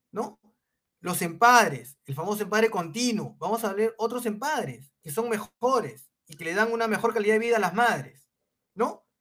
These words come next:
Entonces, sabiendo todo eso, nuestro costo de producción va a ser bajo, va a ser el óptimo, va a estar dentro del promedio, lo cual nos va a permitir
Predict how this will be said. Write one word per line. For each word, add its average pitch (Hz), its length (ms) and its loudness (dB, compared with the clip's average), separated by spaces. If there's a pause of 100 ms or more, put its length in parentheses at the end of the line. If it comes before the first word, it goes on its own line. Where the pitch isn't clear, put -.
(840)
Entonces, 151 400 -6 (880)
sabiendo 320 380 -2
todo 269 200 4
eso, 220 320 2
nuestro 208 220 0
costo 285 200 -6
de - 60 -8
producción 247 420 -2
va 240 60 2
a 226 40 0
ser 254 380 -4
bajo, 240 420 2
va 190 80 -2
a 202 40 -4
ser 247 140 2
el 247 140 4
óptimo, 226 320 6
va 208 60 0
a - 20 0
estar 233 160 2
dentro 247 220 2
del 226 100 0
promedio, 180 680 -2 (300)
lo 170 180 -8
cual 247 180 6
nos 214 140 4
va 226 60 6
a 233 40 0
permitir 247 640 -2